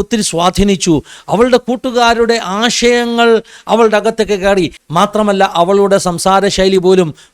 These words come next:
കൂട്ടുകാരിൽ നിന്ന് പഠിച്ച വാക്കുകളും പ്രയോഗങ്ങളും ഈ പറഞ്ഞ ഈ പിന്നെ കൊളോക്കൽ എന്ന് പറയത്തില്ലേ, നാടൻ തരത്തിലുള്ള അല്ലെങ്കിൽ ആളുകളുടെ ഇടയിൽ സംസാരിക്കുന്ന സംസാര ഭാഷയിലൊക്കെ അവളുടെ വാക്കുകൾ പോയി. ചർച്ചിലോ വീട്ടിലോ അറിയാത്ത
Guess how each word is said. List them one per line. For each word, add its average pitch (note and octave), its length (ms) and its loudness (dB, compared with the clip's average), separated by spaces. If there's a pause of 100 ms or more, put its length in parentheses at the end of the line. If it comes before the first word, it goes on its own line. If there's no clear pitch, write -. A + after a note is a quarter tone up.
കൂട്ടുകാരിൽ F#3 580 2
നിന്ന് F3+ 220 -2
പഠിച്ച E3+ 260 -2 (120)
വാക്കുകളും E3+ 560 0
പ്രയോഗങ്ങളും F3 680 2 (340)
ഈ F3+ 80 2 (120)
പറഞ്ഞ F#3+ 260 2 (640)
ഈ - 20 4 (680)
പിന്നെ D#3+ 220 0 (100)
കൊളോക്കൽ A3 460 4
എന്ന് A#3 180 2
പറയത്തില്ലേ, F3+ 460 2 (420)
നാടൻ G#3 340 4
തരത്തിലുള്ള F#3 520 0 (120)
അല്ലെങ്കിൽ F#3+ 320 2 (460)
ആളുകളുടെ G#3 340 4
ഇടയിൽ G3 260 4
സംസാരിക്കുന്ന G#3 560 0 (100)
സംസാര G#3 320 0 (140)
ഭാഷയിലൊക്കെ F#3+ 720 0 (120)
അവളുടെ F#3 320 2 (480)
വാക്കുകൾ F3 400 2 (100)
പോയി. D3+ 200 0 (260)
ചർച്ചിലോ G3 400 2 (140)
വീട്ടിലോ F#3 360 0 (240)
അറിയാത്ത E3+ 420 -2